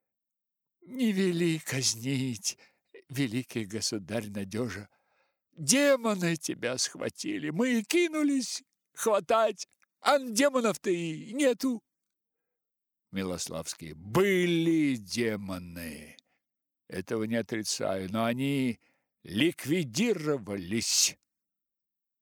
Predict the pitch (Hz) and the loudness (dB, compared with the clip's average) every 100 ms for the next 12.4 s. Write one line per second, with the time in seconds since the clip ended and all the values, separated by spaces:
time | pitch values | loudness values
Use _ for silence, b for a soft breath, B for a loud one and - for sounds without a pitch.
0 | _ 143 214 - 233 196 190 117 143 180 | _ 0 4 6 4 4 0 2 2 2
1 | - 143 - - 113 120 117 110 92 b | 2 -2 -2 -2 -2 -2 -2 -2 -4 b
2 | b b b _ _ 90 92 - - 87 | b b b _ _ -6 -4 -4 -6 -8
3 | 87 85 78 - _ _ _ _ _ _ | -6 -6 -8 -14 _ _ _ _ _ _
4 | _ _ _ 76 87 90 78 71 - _ | _ _ _ -12 -4 -2 -2 -8 -20 _
5 | _ _ _ _ _ _ - 139 143 107 | _ _ _ _ _ _ -2 -2 0 -2
6 | - 69 - _ _ _ _ _ _ _ | -6 -10 -16 _ _ _ _ _ _ _
7 | _ _ _ _ _ 78 92 82 - _ | _ _ _ _ _ -8 -6 -6 -10 _
8 | _ _ _ - 104 104 - - 95 90 | _ _ _ -12 -4 -2 -4 -4 -6 -6
9 | - _ _ _ _ _ _ _ 80 90 | -10 _ _ _ _ _ _ _ -14 -6
10 | 95 98 104 104 - - - _ _ - | -2 2 2 0 -4 -14 -18 _ _ -6
11 | 95 - 98 98 - 90 98 95 - 90 | -4 -2 -2 -4 -6 -10 -10 -12 -8 -6
12 | 90 87 92 | -4 -6 -10